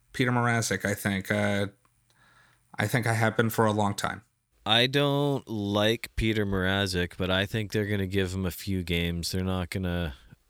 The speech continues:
Speaker 2: base it all on one game. I mean, he did get the win, five four win, which, you know, isn't a goaltending display or anything, but
Speaker 1: Do you think he's gonna be the primary goalie, though, moving forward?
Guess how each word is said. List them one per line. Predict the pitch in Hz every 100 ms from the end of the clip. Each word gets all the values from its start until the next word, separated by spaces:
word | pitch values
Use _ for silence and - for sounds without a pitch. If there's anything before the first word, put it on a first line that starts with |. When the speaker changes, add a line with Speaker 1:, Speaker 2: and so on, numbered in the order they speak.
| - _
Speaker 2:
base | 80 80 -
it |
all | 76 85 87
on | 85 82 82
one | 82 87 87 85
game. | 85 76 76 90
I |
mean, | 90 85
he |
did | 80 85
get | 82 82
the | 90
win, | 85 82 80 78 - - - - - - _ _ _ _ -
five | - 82 82 82
four | - 87 85
win, | 82 82 80
which, | 82 80 -
you |
know, | 76 80
isn't | 80 80
a | 80
goaltending | 76 82 85 - 85 85 80 78 - - - -
display | 82 - - 92 90 87
or | 82
anything, | 82 85 85 87 95
but | 90 82 _ _ _ _ _ _
Speaker 1:
Do | - 120
you | 190
think | 139 120
he's | - 123 -
gonna | 113
be | 107
the | 107
primary | 95 - 113 110 98 95
goalie, | 95 113 113 101
though, | 98 95
moving | 95 95 87 87
forward? | - 101 92 78